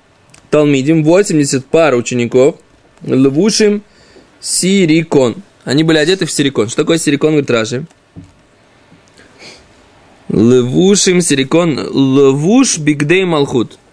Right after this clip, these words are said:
Одеты были в царские одежды. Какие были царские одежды? Знаете, какие были царские одежды?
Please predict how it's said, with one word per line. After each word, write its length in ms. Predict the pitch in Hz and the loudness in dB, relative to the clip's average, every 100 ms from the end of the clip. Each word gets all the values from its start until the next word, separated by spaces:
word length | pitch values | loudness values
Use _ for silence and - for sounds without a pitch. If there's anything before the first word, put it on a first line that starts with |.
| _ _ _ | _ _ _
Одеты 560 | - 120 135 180 214 202 | -6 -6 -2 0 0 0
были 180 | 156 143 | 0 -2
в 60 | |
царские 420 | - 160 165 - 135 | -2 -4 -2 -2 -2
одежды. 360 | 123 104 98 - _ _ _ _ _ _ _ _ _ _ - | -2 -4 -8 -16 _ _ _ _ _ _ _ _ _ _ -10
Какие 280 | - 123 160 | -6 -2 0
были 120 | 139 | 0
царские 320 | 123 117 104 101 | 0 -4 -4 -4
одежды? 160 | 101 | -2
Знаете, 180 | 101 151 | -4 -4
какие 140 | 165 | -4
были 100 | 151 | -6
царские 320 | 143 156 - 165 | -4 -4 -4 -4
одежды? 260 | 147 143 | -4 -8